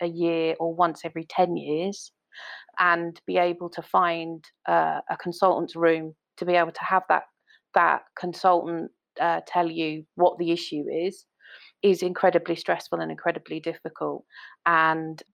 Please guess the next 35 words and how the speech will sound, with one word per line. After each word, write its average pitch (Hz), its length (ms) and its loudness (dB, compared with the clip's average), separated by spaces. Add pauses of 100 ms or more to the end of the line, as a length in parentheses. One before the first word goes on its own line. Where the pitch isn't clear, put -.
(120)
we've 190 240 0
worked, 190 580 6
years 202 380 4
ago, 160 440 4 (100)
one 190 140 2
of 175 60 -8
the, 180 100 -2 (160)
some 208 240 0
of 202 60 0
the 208 60 4
first 196 380 4
projects - 360 -6
I 160 300 -4 (100)
did 156 380 -2 (400)
was 160 160 0
in 156 80 0
the 156 80 2
healthcare 156 720 0 (240)
service, 165 880 2 (320)
and 170 160 -2
some 202 260 2
of 185 120 2
the 170 60 -2
trusts - 600 -2
were 175 100 -6
struggling 170 680 -2
where 160 460 0 (480)
they 180 140 4
were 180 120 4
losing 170 520 0 (160)
thousands 165 580 2
and 160 100 -18
thousands 156 420 -2
of - 80 -20
pounds 160 460 -6